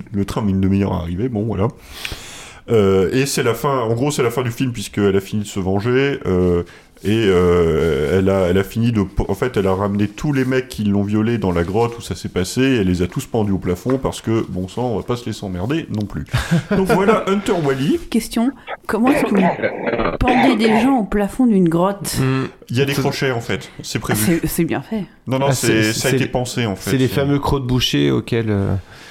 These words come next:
Speaker 3: il
Speaker 1: c'est,
Speaker 3: était
Speaker 1: c'est une
Speaker 3: question
Speaker 1: grotte
Speaker 3: de
Speaker 1: un peu à déménager. Donc voilà, Hunter
Speaker 3: d'accrocher
Speaker 1: Wally.
Speaker 3: Villepin.
Speaker 1: Hunter Wally, bon, ça dure deux heures et demie. Euh, il y a des moments où tu sens quand même que c'est le Pakistan rural des années quatre-vingts, sachant que Bali... enfin, censé être un film genre limite féministe.
Speaker 3: Ouais.
Speaker 1: Euh, parce que tu vois, c'est, euh,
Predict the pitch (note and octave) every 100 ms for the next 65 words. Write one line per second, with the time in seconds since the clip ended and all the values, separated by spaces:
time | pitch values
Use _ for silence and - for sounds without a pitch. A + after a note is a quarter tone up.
0 | - - - A#2 G#2 A#2+ B2 A2+ A#2 A2+
1 | G#2+ G#2 A#2 G#2 G#2 G#2+ G2+ G2+ G#2 C#3
2 | D3 F#3 - F#3+ D#3+ G3 F3 A#2 A#2 A3
3 | C3 - - - - - - - F#3 G3+
4 | G3+ F#3+ F3+ G3 F#3 D3+ C#3+ C#3 - C#3
5 | D#3 C#3+ D3+ D#3 D3 D3 E3+ G3 G#3 G3+
6 | - B2 - A3 C#3 D#3+ F#3 F3 G3 F#3
7 | - C#3+ F#3+ G#3 F3+ D#3+ - C#3 E3 D#3+
8 | D3+ - D3 D3 D#3 D3 B2+ B2+ B2+ C#3
9 | C3+ C#3 C3+ F#3 G3 C3+ - D#3 B2+ A2+
10 | G#2+ A#2+ C#3 D3 - A#2+ D3 D#3 G3 D3
11 | C3+ G3+ - A2+ D#3 C3 C3 F3+ - D#3
12 | D#3 D3+ D3 - F#2 - - C#3+ D3+ A2+
13 | A#2 A2 G#2+ A2 - C3+ B2+ C3+ D3 -
14 | A2+ G2+ G2 G2